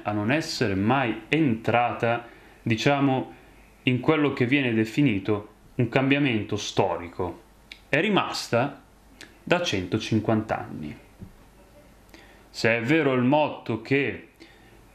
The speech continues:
se vuoi vedere, se vuoi capire chi comanda, trova chi non può essere criticato, beh, due più due fa quattro. Possiamo chiederci a che punto saremmo oggi se quel pulsante non fosse stato premuto.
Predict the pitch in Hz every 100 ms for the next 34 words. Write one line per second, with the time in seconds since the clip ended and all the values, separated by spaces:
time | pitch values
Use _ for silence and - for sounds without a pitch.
0 | - - - - 113 135 147 131 127 143
1 | 139 120 101 - 110 131 123 117 147 139
2 | 120 113 120 123 135 117 104 98 147 147
3 | 113 113 113 110 139 135 - 104 104 123
4 | 165 165 101 95 110 101 107 - - 123
5 | 127 147 107 95 113 - - - - -
6 | - - - - - - - - - -
7 | - 107 151 147 143 170 156 156 - 143
8 | 139 139 165 165 135 139 139 139 151 135
9 | 117 113 123 113 - 113 - 143 131 131
10 | 120 113 117 120 113 127 117 113 110 143
11 | 127 98 87 -